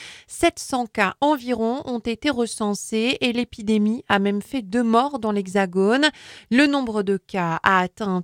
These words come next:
pic au mois de mars dernier, mais il reste aujourd'hui encore à un niveau élevé.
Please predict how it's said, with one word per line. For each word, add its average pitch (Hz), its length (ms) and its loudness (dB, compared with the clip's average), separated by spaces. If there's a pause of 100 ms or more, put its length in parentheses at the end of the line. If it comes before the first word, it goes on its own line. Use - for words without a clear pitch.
(100)
pic 262 380 0
au 226 60 0
mois 202 180 2
de 180 100 -6
mars 190 280 -4
dernier, 196 480 0
mais 254 160 -2
il 202 240 -4
reste 208 420 -4
aujourd'hui 196 540 -2
encore 233 480 2
à 202 60 -2
un 185 120 -2
niveau 208 560 0
élevé. 214 680 2